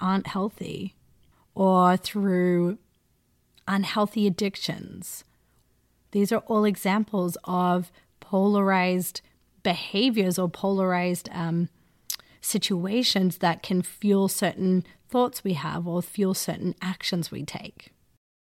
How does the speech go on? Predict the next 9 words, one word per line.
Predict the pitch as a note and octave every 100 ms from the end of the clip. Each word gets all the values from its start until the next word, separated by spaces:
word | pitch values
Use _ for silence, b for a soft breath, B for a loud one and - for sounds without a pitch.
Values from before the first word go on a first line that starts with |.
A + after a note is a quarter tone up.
| _ b b b
So | - A3+
true | - - B3+ D#4
magnetism | E4+ A#3 G#3 G#3+ G#3 F3+ D#3+ - F3+ A#3 - _ _ _ _ _
is | G3+
source | - - - A#3 A#3 -
seeking | - G3+ F3 F#3+ F3
itself. | D#3+ - - D3+
So | - F#3
this | E3 B3 B3+